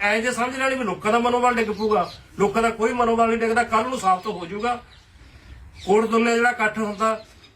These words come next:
ਅਸੀਂ ਵੀ ਦੋਨਾਂ ਫੋਰਮਾਂ ਵੱਲੋਂ ਸਾਰੇ ਕਿਸਾਨਾਂ ਨੂੰ ਕਹਿੰਦੇ ਆ ਵੀ ਠੀਕ ਹੈ, ਪਰਸੋਂ ਤਾਂ ਆਪਾਂ ਤੇਰਾਂ ਨੂੰ ਤਾਂ ਉੱਧਰ ਨੂੰ ਜਾਣਾ, ਦਿੱਲੀ ਵੱਲ ਨੂੰ।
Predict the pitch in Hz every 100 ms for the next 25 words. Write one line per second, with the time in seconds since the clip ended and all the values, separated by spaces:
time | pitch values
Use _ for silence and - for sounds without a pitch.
0 | - 208 269 269 240 233 208 220 214 220
1 | 214 214 208 208 233 208 - - 196 196
2 | 208 202 202 233 226 220 196 208 214 -
3 | - - 185 180 214 220 214 214 208 202
4 | 208 208 214 208 196 - - - - -
5 | - 185 220 233 196 165 185 196 190 202
6 | 202 196 202 196